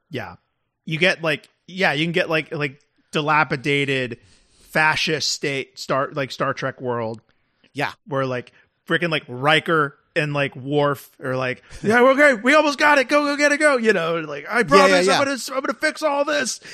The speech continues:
Speaker 1: <laughs> Like, yeah, he gets set back. "Oh,
Speaker 2: Yeah.
Speaker 1: there's time now." I,
Speaker 2: You have, like,
Speaker 1: um,
Speaker 2: the,
Speaker 1: yeah.
Speaker 2: the, the Picard family winery, like, burning, and, like, Benedict
Speaker 1: Oh,
Speaker 2: Cumberbatch
Speaker 1: man.
Speaker 2: just watching it burn and just being like,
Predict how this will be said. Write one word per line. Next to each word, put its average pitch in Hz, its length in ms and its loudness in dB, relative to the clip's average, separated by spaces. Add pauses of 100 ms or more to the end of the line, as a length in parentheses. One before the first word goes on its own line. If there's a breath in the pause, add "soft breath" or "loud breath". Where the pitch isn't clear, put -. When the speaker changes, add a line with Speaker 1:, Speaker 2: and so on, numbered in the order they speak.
(140)
Speaker 1:
<laughs> - 440 -4
Like, 202 380 -2
yeah, 185 220 2
he 160 60 -4
gets 156 220 -8
set 147 340 -10
back. 147 300 -4 (440 soft breath)
"Oh, 226 140 0
Speaker 2:
Yeah. 226 180 0
Speaker 1:
there's 113 120 0
time 220 380 -4
now." 156 380 -4 (380)
I, 135 100 -6
Speaker 2:
You 190 100 6
have, 208 160 4
like, 190 140 0
Speaker 1:
um, - 60 -18
Speaker 2:
the, 196 160 4
Speaker 1:
yeah. 185 120 0
Speaker 2:
the, 180 240 2
the 160 120 -2
Picard 170 480 -2
family 170 300 -4
winery, 151 680 -4
like, 143 240 -6
burning, 147 680 -4
and, 151 160 -4
like, 143 240 -4 (220 loud breath)
Benedict 156 460 2
Speaker 1:
Oh, 160 40 0
Speaker 2:
Cumberbatch 156 220 2
Speaker 1:
man. 147 220 2
Speaker 2:
just - 280 -6
watching 143 360 -2
it 131 120 -8
burn 139 300 -2
and 135 100 -8
just 139 220 -6
being 143 180 -4
like, 131 180 -6